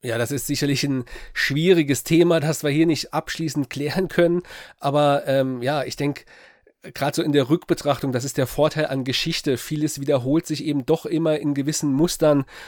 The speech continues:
Und in der Nachbetrachtung, ja, können wir da vielleicht nochmal drauf gucken und sagen, „Komm, war doch ganz klar.“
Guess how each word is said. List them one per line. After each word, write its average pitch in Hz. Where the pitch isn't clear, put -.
Und 147
in 160
der 156
Nachbetrachtung, 151
ja, 147
können 151
wir 147
da 139
vielleicht 127
nochmal 127
drauf 131
gucken 135
und 120
sagen, 117
„Komm, 120
war 113
doch 113
ganz 117
klar.“ 131